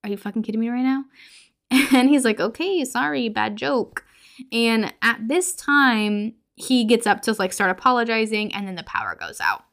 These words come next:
Addie screams. He's like, "Okay, hold on. It's just the power. Like, we need a,"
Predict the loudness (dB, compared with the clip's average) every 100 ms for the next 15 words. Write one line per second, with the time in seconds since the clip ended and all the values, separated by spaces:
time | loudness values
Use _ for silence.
0 | -4 0 2 0 -2 -2 0 2 0 -2
1 | -6 -8 -8 -10 -8 -4 -4 -4 -4 -4
2 | -6 -12 -14 -12 -8 -6 -6 2 4 4
3 | 4 4 0 -20 _ _ _ -4 -4 -6
4 | -8 -4 -2 -2 -6